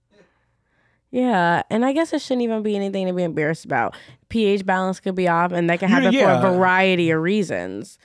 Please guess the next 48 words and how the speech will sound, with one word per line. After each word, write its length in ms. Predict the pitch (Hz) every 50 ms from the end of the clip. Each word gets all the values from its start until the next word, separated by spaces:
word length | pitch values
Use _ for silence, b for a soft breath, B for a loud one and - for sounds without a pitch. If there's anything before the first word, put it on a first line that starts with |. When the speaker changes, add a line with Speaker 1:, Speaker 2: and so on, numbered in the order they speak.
| b b b b b
Speaker 1:
So 460 | _ - - 190 170 156 156 156 -
it 120 | 170 180
isn't 240 | 180 185 175 175 180
even 220 | 180 170 165 170 165
like 200 | 160 160 156 -
you're 120 | 175 170
just 260 | 160 165 151 147 156
dirty, 560 | - 170 165 185 226 202 165 151 151 160 185
a 100 | - -
dirty 280 | 160 175 170 170 165 156
person, 640 | - - 180 180 208 214 214 - 151 135 139 147 151
you 100 | 156 156
know. 320 | 151 143 127 120 123 - B B B B B B -
Things 320 | - - - 190 196 196
Speaker 2:
So 60 | 180
Speaker 1:
like 80 | 156 156
Speaker 2:
that 60 | 160
Speaker 1:
that 40 | 160 -
Speaker 2:
was 80 | 175
only 80 | 160 - 190 -
Speaker 1:
happen 80 | - -
Speaker 2:
one 120 | - 135 131
Speaker 1:
with 80 | -
Speaker 2:
time, 180 | 160 156 151 147
Speaker 1:
women. 160 | 135 127 127
Speaker 2:
though, 80 | 131 123
y'all 240 | 127 127 120 120
hooked 220 | 123 127 120 113 -
up 120 | 120 -
and 140 | 123 123 123
that 120 | 120 120
happened? 440 | 131 131 123 123 - - 120 120 123 - _ B B B B B B _ -
Speaker 1:
Um, 380 | 180 180 180 175 170 170 175
yeah. 560 | 165 165 165 156 120 107 104 101 98 147 180 165 B B B B
Speaker 2:
So 140 | - - 160
maybe, 300 | 156 170 180 185 185 202
what 180 | 180 175 185 196
if 140 | 208 190 -
you, 440 | 190 190 190 185 180 170 147 117 - _ _ -
damn, 400 | 165 175 175 156 139 131 131 147
you 40 |
shoulda 240 | 156 - - 180 185
maybe 640 | 180 175 175 170 165 170 175 165 156 156 160 160 - _ _ _ _ _ _ _ _ _ _ _ _
saw 480 | _ - - 139 131 127 131 135 147 143 - - -
if 200 | 139 131 - -
it, 140 | 156 143 160
it 100 | 165 156
was 220 | 165 156 143